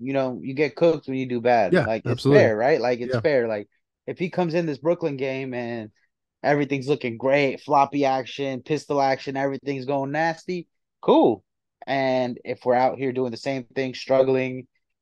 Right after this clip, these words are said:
Speaker 1: offense looks rough, et cetera, then it's on him. You know?
Speaker 2: Li-, like, thi-, things look stuck during the Lakers game, and things look stuck during the Knicks game too.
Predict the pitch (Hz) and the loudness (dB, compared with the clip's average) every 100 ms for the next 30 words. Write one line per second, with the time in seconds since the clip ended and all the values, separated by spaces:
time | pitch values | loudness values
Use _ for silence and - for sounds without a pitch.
0 | _ - 127 - 127 - 117 - 123 120 | _ 0 0 0 -6 -8 -8 2 4 4
1 | 110 - 143 143 113 104 104 113 101 - | 0 -2 0 2 2 -2 -6 -10 -10 -14
2 | - - 127 120 143 98 90 _ _ _ | -20 -8 -6 -2 -4 -4 -12 _ _ _
3 | _ _ _ _ - 107 101 101 - _ | _ _ _ _ -10 -6 -6 -8 -14 _
4 | 113 104 113 123 123 123 143 139 131 135 | 2 4 4 4 2 2 2 2 2 4
5 | 165 160 147 151 - - - - 104 123 | 4 4 6 4 4 -8 -4 2 4 4
6 | - 123 113 110 110 104 101 - 117 120 | 0 2 4 4 4 4 2 4 2 4
7 | 127 131 135 120 113 117 117 117 104 - | 4 4 4 2 2 4 4 2 0 -2
8 | - 98 98 - 101 90 85 80 - - | 0 0 0 -2 -2 0 -2 -2 -4 -6
9 | 60 - - - | -6 -6 -8 -8